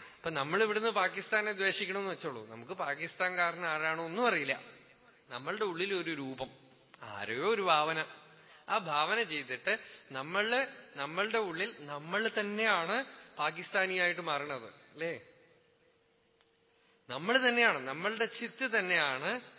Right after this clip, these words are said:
ഒരു വശത്ത് പാകിസ്ഥാനിയായി മാറി ഒരു വശത്ത് ഞാനായി നിന്നിട്ട് ഒരു വിദ്വേഷം എന്ന് പറയുന്ന ഒരു, ഒരു എനർജി അങ്ങടേക്ക് വിടുന്നത് കൊണ്ട് പാകിസ്ഥാനിലുള്ളവനെ ബാധിക്കുകയോ ഇല്ലയോ,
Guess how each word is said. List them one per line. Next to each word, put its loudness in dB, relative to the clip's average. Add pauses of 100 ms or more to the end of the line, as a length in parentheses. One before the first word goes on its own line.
(120)
ഒരു 0
വശത്ത് -2
പാകിസ്ഥാനിയായി 2
മാറി -2 (240)
ഒരു -2
വശത്ത് -4
ഞാനായി -2
നിന്നിട്ട് 0 (340)
ഒരു -2
വിദ്വേഷം 2
എന്ന് -4
പറയുന്ന -2
ഒരു, -4 (140)
ഒരു -6
എനർജി -2
അങ്ങടേക്ക് 2
വിടുന്നത് -2
കൊണ്ട് -4 (580)
പാകിസ്ഥാനിലുള്ളവനെ 0
ബാധിക്കുകയോ 2
ഇല്ലയോ, 0